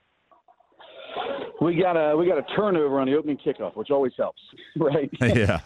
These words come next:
Speaker 1: And, uh, you know, converted, uh, converted that into points a play or two later. Um, and then we got another, uh, turnover on defense immediately and got that into points, maybe one or two more plays. So we're, you know, we're up fourteen nothing, you know,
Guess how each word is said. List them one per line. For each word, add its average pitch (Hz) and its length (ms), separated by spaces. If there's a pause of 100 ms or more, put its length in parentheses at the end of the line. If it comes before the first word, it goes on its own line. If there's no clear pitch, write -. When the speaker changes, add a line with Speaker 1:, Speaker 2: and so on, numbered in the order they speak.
(140)
Speaker 1:
And, 127 280
uh, 117 400 (480)
you 131 60
know, 131 120
converted, 131 520
uh, 127 320
converted 127 420
that 131 160
into 120 140
points 139 360
a - 40
play 127 220
or 117 80
two 127 180
later. 139 400 (420)
Um, 113 380
and 113 100
then 123 160
we 117 180
got 117 300
another, 113 680
uh, 110 200
turnover 123 420
on 107 80
defense 127 480
immediately 123 480
and 110 80
got 117 160
that 120 140
into 120 160
points, 120 340
maybe 120 340 (600)
one 117 160
or 117 60
two - 120
more 120 160
plays. 127 400
So 117 300
we're, 139 400 (560)
you 117 80
know, 110 160
we're 143 160
up - 120 (460)
fourteen 135 380
nothing, 127 480 (240)
you 123 140
know, 113 340